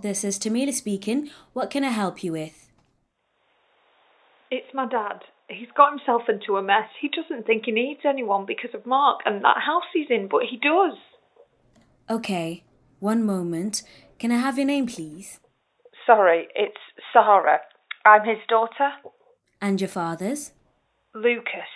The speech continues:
Speaker 2: Lucas Howard.
Speaker 1: His date of birth?
Speaker 2: Nineteenth of October, twenty twenty-four.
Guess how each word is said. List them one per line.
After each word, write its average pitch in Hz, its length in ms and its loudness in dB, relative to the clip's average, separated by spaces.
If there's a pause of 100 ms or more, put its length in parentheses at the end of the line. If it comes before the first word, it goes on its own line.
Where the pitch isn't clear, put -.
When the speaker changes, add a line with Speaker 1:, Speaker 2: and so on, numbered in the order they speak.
(520)
Speaker 2:
Lucas 226 500 2
Howard. 165 380 0 (840)
Speaker 1:
His 202 240 -2
date 208 280 -2
of 202 140 -6
birth? 151 560 -8 (640)
Speaker 2:
Nineteenth 226 500 -2
of - 100 -2
October, 170 640 -2 (600)
twenty 202 380 -4
twenty-four. 185 720 -4